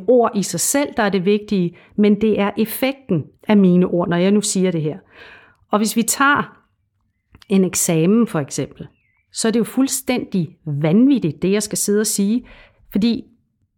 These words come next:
censor og eksaminator, de ved jo godt, hvad jeg vil sige, ikke? Altså, okay, nu skal jeg sige det, som de godt ved, og så skal jeg sige, og det vil sige, at der er ikke nogen indbygget mening i det. Altså, hvorfor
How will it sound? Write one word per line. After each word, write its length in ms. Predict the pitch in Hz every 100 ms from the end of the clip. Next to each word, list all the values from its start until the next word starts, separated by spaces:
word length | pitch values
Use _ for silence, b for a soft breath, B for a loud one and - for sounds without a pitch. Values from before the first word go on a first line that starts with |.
| _ -
censor 380 | - 233 262 269
og 220 | - 180
eksaminator, 720 | 170 - 180 170 175 214 240 - -
de 120 | 240
ved 160 | 285
jo 140 | 240 208
godt, 180 | 208 -
hvad 120 | - 147
jeg 160 | 139
vil 80 | 135
sige, 320 | - 151 147 - _ _ _ -
ikke? 140 | 196 262 - - 185
Altså, 200 | 175 180 - b b b b -
okay, 280 | 185 185 202
nu 100 | 233
skal 160 | -
jeg 100 | 254
sige 240 | - 247 254
det, 180 | 214
som 160 | 214 226
de 140 | 226
godt 300 | 214 202 196
ved, 200 | 185 214
og 100 | 202
så 140 | 185 220
skal 180 | - 208
jeg 80 | 196
sige, 200 | 208 202
og 180 | 190 -
det 80 |
vil 60 | 254
sige, 400 | - - 269 294
at 100 | 208
der 60 | 202
er 80 |
ikke 160 | 196 240
nogen 300 | 247 240 277 - B B B -
indbygget 580 | 226 254 277 240 208 175
mening 680 | 160 185 233 320 302 202 170
i 80 |
det. 140 | 147 151 - _ _ -
Altså, 180 | 175 160 - _ _ -
hvorfor 640 | 175 202 - 180 180 -